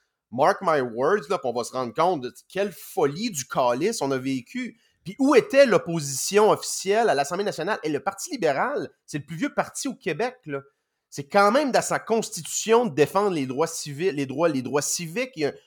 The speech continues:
je veux dire, il y a, il y a, il y a quand même quelque chose derrière ça. Ils se sont effondrés. Ils se sont effondrés. Et, et, et, et Anglade, elle, elle allait même plus loin que le gouvernement en demandant, par exemple, le passeport liberté. Mais je veux dire, ça dépasse l'entendement, ça, là, là.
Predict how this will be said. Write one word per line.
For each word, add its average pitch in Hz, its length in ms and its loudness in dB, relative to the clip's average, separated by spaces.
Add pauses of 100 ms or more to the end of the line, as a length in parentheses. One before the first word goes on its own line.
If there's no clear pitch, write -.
(140)
je 127 60 -12
veux - 20 -10
dire, 151 120 -4
il 147 60 -6
y 135 40 -2
a, 127 40 -2
il 117 100 -8
y 120 260 -6
a, 120 100 -8
il 113 60 -16
y 117 40 -8
a 110 40 -8
quand - 160 -4
même 165 180 -2
quelque - 220 -10
chose 175 220 -4
derrière 131 320 -2
ça. 233 200 0 (200)
Ils 143 120 -8
se - 140 -6
sont 185 280 -4 (140)
effondrés. 220 880 0 (300)
Ils 123 80 -14
se 156 80 -8
sont 190 220 -4
effondrés. 240 420 0
Et, 151 140 -4 (300)
et, 160 80 -4
et, 151 500 -4
et 151 120 -2
Anglade, 202 560 2
elle, 143 200 0
elle 139 160 0
allait 139 300 2
même 214 260 2
plus 254 240 0
loin 247 360 2
que 196 100 -2
le 165 60 -2
gouvernement 160 420 2
en 208 160 2
demandant, 165 580 0 (260)
par 135 140 0
exemple, 139 400 2
le 117 80 0
passeport 196 720 4
liberté. 143 640 -8 (220)
Mais 123 100 -12
je 104 100 -18
veux 120 60 -16
dire, 143 120 -8
ça - 160 -14
dépasse 127 420 -8
l'entendement, 180 500 -2
ça, 220 140 -6
là, 220 140 0
là. 185 160 -6